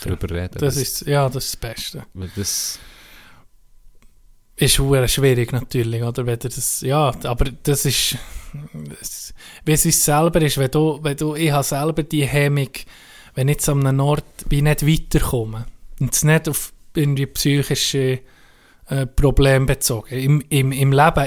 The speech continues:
Speaker 2: insgesamt, wenn du zum Beispiel, was habe ich, wenn du zuerst mal Steuererklärung ausfüllst oder irgendwie so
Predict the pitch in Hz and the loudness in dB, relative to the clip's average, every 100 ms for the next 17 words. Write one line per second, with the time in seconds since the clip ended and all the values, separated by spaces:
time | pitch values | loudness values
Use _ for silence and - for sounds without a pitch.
0 | - 151 165 - 156 - 123 131 120 - | 0 2 2 0 -2 -2 -4 -6 -8 -12
1 | - - 131 127 131 135 131 - 127 127 | -14 -8 -6 -4 -6 -8 -8 -6 -4 -4
2 | 123 - - - - - - 135 - 151 | -4 -10 -20 -20 -20 -20 -12 -6 2 4
3 | 147 160 143 - 151 147 - 139 131 131 | 6 6 6 6 4 4 2 2 2 0
4 | 120 - 123 113 117 139 156 147 151 | -4 -4 -6 -8 -2 2 4 4 4